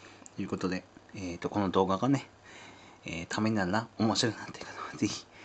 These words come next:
チャンネル登録、高評価よろしくお願いします。そして、こちらの方にも、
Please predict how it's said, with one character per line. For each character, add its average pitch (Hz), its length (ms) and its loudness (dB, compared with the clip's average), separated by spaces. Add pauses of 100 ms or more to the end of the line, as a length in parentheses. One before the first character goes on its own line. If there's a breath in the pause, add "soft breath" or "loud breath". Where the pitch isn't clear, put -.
(380 loud breath)
チ - 100 -4
ャ 104 80 0
ン 98 60 -4
ネ 98 80 -8
ル 95 60 -10
登 165 220 4
録、 147 280 4 (180)
高 98 140 6
評 101 160 2
価 80 160 -6
よ 85 80 -6
ろ 101 80 2
し - 80 2
く - 100 -2
お - 20 8
願 151 80 6
い 139 40 -4
し - 100 0
ま 139 120 8
す。 - 180 -12 (440 loud breath)
そ - 120 -6
し - 60 -8
て、 160 220 -2 (160)
こ 104 140 -2
ち - 140 -6
ら 101 80 -2
の 95 100 -2
方 107 200 2
に 82 60 -8
も、 95 160 4